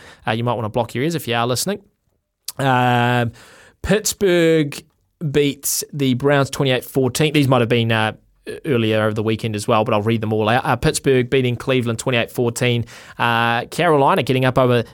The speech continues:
New Orleans ten seven. Minnesota, uh,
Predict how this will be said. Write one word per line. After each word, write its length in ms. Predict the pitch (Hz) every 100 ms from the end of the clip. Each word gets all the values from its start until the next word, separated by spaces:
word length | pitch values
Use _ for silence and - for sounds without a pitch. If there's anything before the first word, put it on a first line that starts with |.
| -
New 260 | 110 113
Orleans 540 | 127 170 127 143 185 - _ _ _ _ _ _
ten 580 | - 143 139 135 123 120
seven. 580 | - - - 143 185 269 - - -
Minnesota, 800 | 143 165 196 175 - 170 185 123 -
uh, 320 | 131 127